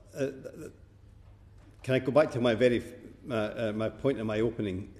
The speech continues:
statement here about, um, precisely those kind of issues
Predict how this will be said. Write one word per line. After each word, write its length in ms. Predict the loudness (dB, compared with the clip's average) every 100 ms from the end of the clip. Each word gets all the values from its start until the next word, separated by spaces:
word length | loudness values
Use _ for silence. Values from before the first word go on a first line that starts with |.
| -20 -20
statement 520 | -16 -4 0 0 -4
here 300 | -8 -6 -4 -6 -8
about, 600 | -2 4 4 4 -4 -16 -8
um, 480 | -4 -4 -4 -4 -6 -10 -20 -20 -20 -16
precisely 440 | -4 0 0 0
those 260 | 2 0 0
kind 220 | -4 0
of 80 | 0
issues 400 | 0 -2 -6